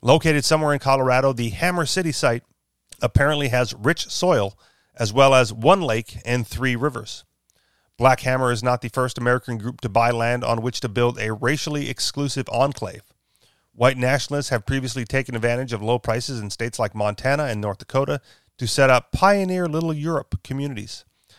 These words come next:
ethnically homogenous settlements of like-minded whites. But while the racists in Montana and North Dakota bought up fertile land, commenters pointed out that the Black Hammer crew might find it hard to build a sustainable city so high in the mountains.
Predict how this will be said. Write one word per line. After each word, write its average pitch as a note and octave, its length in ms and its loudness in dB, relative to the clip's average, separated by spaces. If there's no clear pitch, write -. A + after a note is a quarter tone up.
ethnically C#3+ 500 -2
homogenous C3 540 2
settlements A#2 600 -2
of G#2 340 -6
like-minded G#2+ 720 -2
whites. G2 680 -10
But C3 120 -4
while B2+ 180 6
the C3 80 0
racists C#3 460 2
in C#3 100 -2
Montana C#3 480 2
and A#2 220 -2
North B2+ 180 0
Dakota C3+ 380 0
bought A#2 240 6
up A#2 120 4
fertile A#2 520 0
land, F#2+ 340 -6
commenters E3 560 2
pointed D3 320 -2
out C#3+ 220 6
that A#2+ 120 -2
the A#2+ 80 -8
Black D3 360 0
Hammer F3 340 2
crew G#2+ 360 -6
might B2 180 0
find C#3+ 240 2
it B2+ 80 -4
hard D3 280 4
to D#3 100 -2
build C3 400 0
a A#2+ 120 -2
sustainable B2+ 540 -4
city C3 340 -2
so B2 280 0
high C3 300 2
in B2 160 -4
the A2+ 60 -6
mountains. A#2+ 560 -6